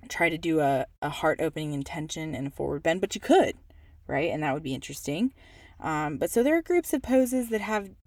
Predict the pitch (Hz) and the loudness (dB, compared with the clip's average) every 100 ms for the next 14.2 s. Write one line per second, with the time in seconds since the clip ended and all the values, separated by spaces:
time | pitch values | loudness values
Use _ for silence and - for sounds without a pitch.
0 | 208 208 180 165 - 175 185 175 - - | -8 -4 -4 -4 -4 -4 -4 -8 -12 -20
1 | - - - _ - - - - 214 185 | -20 -20 -20 _ -20 -20 -14 -2 0 2
2 | 180 185 196 220 - 269 240 247 196 156 | 2 2 0 0 2 6 6 6 4 2
3 | 139 202 269 - - - - - - 160 | 4 2 2 -2 -6 -10 -12 -14 -20 0
4 | 180 180 214 - - - - - - - | 2 4 2 -2 -6 -8 -20 -20 -20 -16
5 | 185 - 196 175 160 165 170 190 175 165 | -16 -10 -8 -4 -2 0 0 0 2 2
6 | 151 139 139 165 143 - - - 147 165 | 2 2 2 0 -4 -10 -10 -2 -2 -2
7 | - 131 135 - 139 - 156 165 165 147 | -2 -2 -4 -6 -6 -4 -2 -2 -4 -8
8 | 156 - 147 135 135 - 147 160 208 233 | -8 -6 -6 -6 -8 -8 -8 -6 -2 -2
9 | 247 - - - - 247 403 415 339 311 | -2 -8 -20 -20 -12 -10 -8 -6 -4 -4
10 | - - - 226 269 294 285 269 - 240 | -6 -14 -6 -2 0 2 2 0 0 -2
11 | 220 208 190 180 156 160 143 - 127 123 | -2 -4 -4 -4 -4 -4 -8 -6 -6 -6
12 | - 156 190 - 233 190 151 - - - | -6 -8 -6 -4 -2 -2 -4 -12 -20 -20
13 | - - - - - _ - 147 139 131 | -20 -20 -20 -20 -20 _ -6 -2 -2 -2
14 | 123 165 | -4 -10